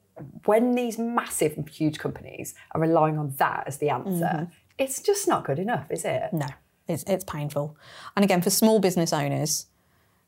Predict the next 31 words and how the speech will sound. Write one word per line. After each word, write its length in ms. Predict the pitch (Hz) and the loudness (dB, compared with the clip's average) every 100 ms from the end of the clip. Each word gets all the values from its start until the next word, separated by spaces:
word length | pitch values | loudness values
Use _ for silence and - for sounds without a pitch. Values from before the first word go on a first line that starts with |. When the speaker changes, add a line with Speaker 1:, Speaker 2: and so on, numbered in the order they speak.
| - | -2
Speaker 2:
because 240 | 180 175 | 2 4
you 100 | 175 | 6
are 160 | 160 185 | 6 6
a 40 | |
business 300 | 185 180 175 | 6 4 2
owner, 400 | 165 160 160 220 - - | 2 0 2 0 -2 2
whether 160 | 170 | 4
you 60 | 196 | 6
like 200 | 214 220 | 4 2
it 60 | |
or 80 | 247 | 4
Speaker 1:
Yeah. 80 | 226 | 6
Speaker 2:
not, 220 | 202 196 - - | 6 4 0 -2
<laughs> 180 | - | 2
you 100 | 214 | 4
are 240 | 160 160 165 | 6 6 4
a 60 | 208 | 4
business 380 | 190 185 175 | 4 4 2
owner, 340 | 165 156 156 196 - - - - _ | 0 0 0 -2 -8 -20 -20 -20 _
you 260 | 208 254 277 | 6 6 6
have 420 | - - 277 - | 4 -2 -4 -2
to 80 | - | 0
make 260 | 285 269 254 | 4 4 2
sure 500 | - 262 170 160 156 - - _ - | 4 6 6 4 -2 -10 -20 _ -6
that 80 | 233 | 2
you 160 | 240 254 | 6 6
are 60 | |
speaking 800 | 247 - - 196 220 254 320 330 | 2 -4 -2 4 4 4 4 4
to 120 | 294 277 | 4 0
people. 640 | 247 190 180 165 113 170 - - - - - | 4 4 4 2 4 0 -4 -20 -20 -4 4
Ultimately, 840 | 311 320 302 190 139 104 160 196 | 4 6 6 6 6 4 2 0